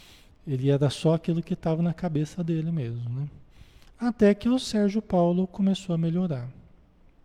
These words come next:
Como consequência, como consequência, Gesiel começa a manifestar os sintomas da peste, né?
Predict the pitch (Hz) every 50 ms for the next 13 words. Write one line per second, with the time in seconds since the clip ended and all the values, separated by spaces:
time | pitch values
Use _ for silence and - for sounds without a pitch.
0 | _ - _ - - - _ _ - - - - _ - - - - - - -
1 | - - - - - - - - - - - 302 320 311 294 262 - - 233 220
2 | 208 - - 233 226 - - 220 202 202 208 214 208 - - 240 254 254 240 -
3 | - - - - - - - - - - - - - - - - - - - -
4 | - - - - - - - 240 214 214 202 - - 202 190 - - 220 - -
5 | 202 190 190 190 185 - - 190 185 180 190 214 220 208 196 190 170 165 170 170
6 | 180 180 - - 220 220 202 196 196 202 196 - - 214 196 202 233 262 285 269
7 | 269 247 220 - 220 202 190 - - - - 180 180 180 175 170 175 165 - -
8 | - 175 170 156 - - 165 160 160 156 151 147 139 147 151 147 - - 139 120
9 | 110 104 - - - - - - - - - - - _ - - _ _ _ _
10 | - - _ _ - _ _ _ _ - _ - _ _ _ _ _ _ _ _
11 | _ _ - _ _ _ _ _ - 143 135 139 151 170 185